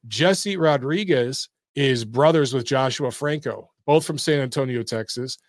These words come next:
and now they both have titles at a hundred and fifteen pounds that they've taken back to their hometown.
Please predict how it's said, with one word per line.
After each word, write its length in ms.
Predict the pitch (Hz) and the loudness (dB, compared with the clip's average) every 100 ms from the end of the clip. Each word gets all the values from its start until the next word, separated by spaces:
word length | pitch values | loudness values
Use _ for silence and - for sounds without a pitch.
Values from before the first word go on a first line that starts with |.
| _ - | _ -6
and 140 | 127 | -2
now 140 | 131 135 | 2 4
they 120 | 131 | 4
both 300 | 117 143 151 | 6 6 6
have 160 | 156 131 | 4 2
titles 360 | 143 143 135 | 0 2 0
at 100 | 131 | -2
a 40 | 120 | -4
hundred 300 | 147 147 135 | -2 -4 -4
and 120 | 131 | -6
fifteen 380 | 143 120 147 123 | -6 -4 -4 -4
pounds 360 | 147 143 127 | -2 -2 -2
that 100 | 131 | -4
they've 180 | 120 117 | -8 -8
taken 420 | - 139 139 127 - _ _ _ | -6 -4 -6 -10 -12 _ _ _
back 220 | 131 127 | -2 -2
to 100 | 139 | -2
their 140 | 123 113 | -2 -2
hometown. 680 | 120 113 - 123 110 101 | -2 -4 -2 -2 0 -4